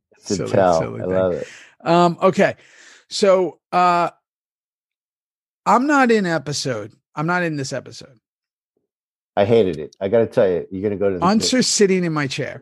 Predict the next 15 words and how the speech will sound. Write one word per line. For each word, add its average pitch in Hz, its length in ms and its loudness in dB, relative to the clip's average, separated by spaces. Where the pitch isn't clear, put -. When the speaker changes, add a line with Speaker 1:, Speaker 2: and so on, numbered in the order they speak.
Speaker 1:
Just 151 180 -2
stop. - 340 0
Let 104 120 0
me, 101 100 0
let 92 140 -4
me, 85 120 -4
let 82 140 -8
me, 78 160 -10
let 101 120 -2
me 98 80 -2
take 78 280 -6
it. 69 120 -16
Speaker 2:
Please. 120 460 -14
Speaker 1:
I 240 200 2
remember 202 1160 2